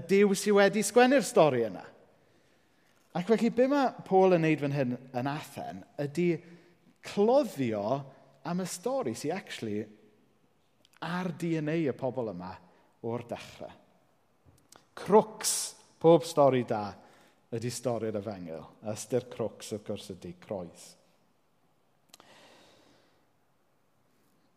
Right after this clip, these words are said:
Adnod dau ddeg naw a tri deg. "Felly, os ydyn ni'n blant Duw, ddylen ni ddim meddwl amdano fel rhyw ddelw o aur, neu arian, neu fain,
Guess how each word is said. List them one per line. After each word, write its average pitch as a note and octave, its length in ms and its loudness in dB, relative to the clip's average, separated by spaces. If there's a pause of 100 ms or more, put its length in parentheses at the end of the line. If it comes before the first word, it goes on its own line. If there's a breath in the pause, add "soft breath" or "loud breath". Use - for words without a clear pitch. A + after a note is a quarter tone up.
(800)
Adnod F3 400 0
dau D#3+ 160 8
ddeg D3+ 240 2
naw B2+ 320 2
a G#2 80 0
tri A#2 240 -8
deg. F#2+ 360 -6
"Felly, D#3 320 4
os F3 160 6
ydyn F3 240 2
ni'n F3 120 0
blant F#3 440 8
Duw, D3 320 6 (320)
ddylen D3+ 240 2
ni D#3+ 120 2
ddim F3 200 6
meddwl D3 320 6
amdano B2+ 320 4
fel A2+ 160 2
rhyw A2+ 240 -6
ddelw A#2+ 400 2
o - 80 6
aur, C3+ 580 2
neu A2 220 -2
arian, A#2+ 600 0
neu G#2 140 -2
fain, A2+ 460 -4